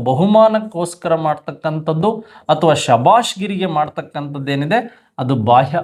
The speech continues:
ಅಭಿಪ್ರೇರಣೆ. ಹಾಗಾದ್ರೆ ಪ್ರೈಮರಿ ಅಥವಾ ಜೈವಿಕ ಅಥವಾ ಶಾರೀರಿಕವಾದಂತಹ ಕಾನ್ಸೆಪ್ಟ್ ಏನಿದೆ, ಇವುಗಳು ಹೇಗಿರುತ್ತೆ ಅಂತಕ್ಕಂಥದ್ದು ನಮಗೆ ಗೊತ್ತಾಗಬೇಕು. ಅಂದ್ರೆ ಜೈವಿಕ, ಶಾರೀರಿಕ ಅಥವಾ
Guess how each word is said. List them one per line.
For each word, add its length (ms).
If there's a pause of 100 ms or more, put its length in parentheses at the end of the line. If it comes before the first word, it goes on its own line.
ಅಭಿಪ್ರೇರಣೆ. 640 (180)
ಹಾಗಾದ್ರೆ 500 (500)
ಪ್ರೈಮರಿ 460
ಅಥವಾ 200 (100)
ಜೈವಿಕ 420 (120)
ಅಥವಾ 180 (100)
ಶಾರೀರಿಕವಾದಂತಹ 1300 (120)
ಕಾನ್ಸೆಪ್ಟ್ 520
ಏನಿದೆ, 280 (520)
ಇವುಗಳು 380 (300)
ಹೇಗಿರುತ್ತೆ 600
ಅಂತಕ್ಕಂಥದ್ದು 720 (260)
ನಮಗೆ 260 (120)
ಗೊತ್ತಾಗಬೇಕು. 720 (480)
ಅಂದ್ರೆ 160 (120)
ಜೈವಿಕ, 360 (180)
ಶಾರೀರಿಕ 500
ಅಥವಾ 180